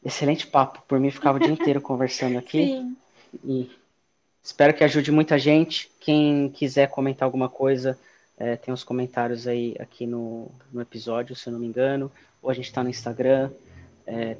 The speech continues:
Speaker 1: tamo no Facebook, tamo no LinkedIn, tamo no Twitter, a gente tá em todas as redes sociais.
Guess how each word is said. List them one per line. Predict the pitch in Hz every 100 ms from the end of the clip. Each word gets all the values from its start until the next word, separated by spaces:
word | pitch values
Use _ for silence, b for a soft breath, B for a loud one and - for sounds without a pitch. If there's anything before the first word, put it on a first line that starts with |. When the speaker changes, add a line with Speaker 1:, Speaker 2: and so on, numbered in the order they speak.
| -
Speaker 1:
tamo | 131 127
no | 127
Facebook, | 123 - 107 131 127 -
tamo | - 127 123 127
no | 123 120
LinkedIn, | 120 123 117 - 131 131 123
tamo | 123 123 127
no | 123 120
Twitter, | - 120 123 117 123 117
a |
gente | 120 123 -
tá |
em | 120
todas | - 127
as | 131
redes | 120
sociais. | 123 - 123 117 -